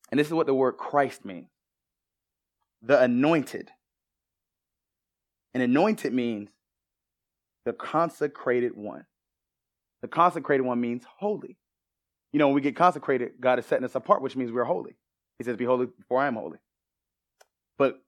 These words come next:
uh, the anointed, Christ also means the anointed, which also means with power. "That they may know you, the one true God, and Jesus, the Lord or Yahweh is salvation,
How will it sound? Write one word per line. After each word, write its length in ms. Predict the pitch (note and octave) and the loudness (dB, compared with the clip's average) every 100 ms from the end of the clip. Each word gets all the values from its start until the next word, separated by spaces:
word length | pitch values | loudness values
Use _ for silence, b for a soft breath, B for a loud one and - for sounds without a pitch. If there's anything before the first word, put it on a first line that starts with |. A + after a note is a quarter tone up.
| - | 2
uh, 300 | B2+ A2+ G#2 | 6 6 2
the 220 | A2+ C#3 | 2 4
anointed, 880 | B2+ C3 E3 B3 A#3+ - B2 A#2 - | 4 4 4 4 2 2 0 0 -8
Christ 400 | - G3+ G#3+ - - | 4 8 8 6 4
also 340 | G#3 G#3 G3 | 4 4 0
means 300 | G3+ F3 A#2 | 0 0 0
the 100 | A#2+ | 0
anointed, 340 | C3+ F3 - A#2+ | 2 0 -2 -6
which 120 | B2 | 0
also 300 | C#3+ D3+ D3+ | 2 2 0
means 380 | C#3 A#2 G#2+ - _ _ _ _ _ | -4 -4 -8 -14 _ _ _ _ _
with 180 | A#2 A2 | -8 -8
power. 500 | - C3+ G#2 - - _ _ _ _ _ _ _ _ _ _ _ _ _ _ _ _ _ _ | -4 0 0 -2 -16 _ _ _ _ _ _ _ _ _ _ _ _ _ _ _ _ _ _
"That 120 | C3+ | 2
they 60 | C#3 | 4
may 160 | C#3+ | 4
know 160 | D3 E3 | 4 2
you, 520 | E3+ A3+ A#3 D3+ F3 _ _ _ _ _ _ _ _ _ | 2 2 4 2 -2 _ _ _ _ _ _ _ _ _
the 80 | - | -4
one 160 | B2+ D3 | 0 0
true 140 | E3+ | 0
God, 420 | D3+ D#3 A#2 - - _ _ _ _ _ _ _ _ _ _ _ _ _ - | 0 0 -2 -8 -18 _ _ _ _ _ _ _ _ _ _ _ _ _ -6
and 180 | A#2+ A2+ | -6 0
Jesus, 600 | D3 G3+ F#3+ G#3+ - _ _ _ _ _ _ _ _ | 0 0 -2 -8 -10 _ _ _ _ _ _ _ _
the 60 | A#2+ | -2
Lord 280 | D3+ E3 | 0 2
or 80 | C3+ | 0
Yahweh 380 | A#2 B2+ D#3 D#3 | 2 2 2 0
is 100 | D3+ | -2
salvation, 560 | - C#3 D3 C#3 - | -4 -4 -4 -6 -12